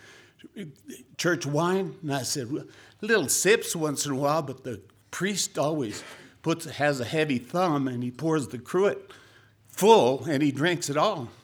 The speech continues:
So there was a cup and a little wooden spigot on the top.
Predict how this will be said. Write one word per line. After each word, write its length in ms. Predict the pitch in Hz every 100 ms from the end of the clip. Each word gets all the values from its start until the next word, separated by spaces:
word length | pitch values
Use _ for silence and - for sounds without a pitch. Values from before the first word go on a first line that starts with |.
| _ _
So 420 | - 156 120 117 - - - - - - _ _
there 140 | - 151
was 220 | 160 -
a 80 | 143
cup 480 | - 127 120 156 - - - _ - _ 143
and 160 | 117
a 20 | 120
little 300 | 131 135 123
wooden 340 | 110 139 143
spigot 540 | - - 156 131 135 135
on 200 | 123 117
the 80 | 104
top. 440 | 127 117 123 -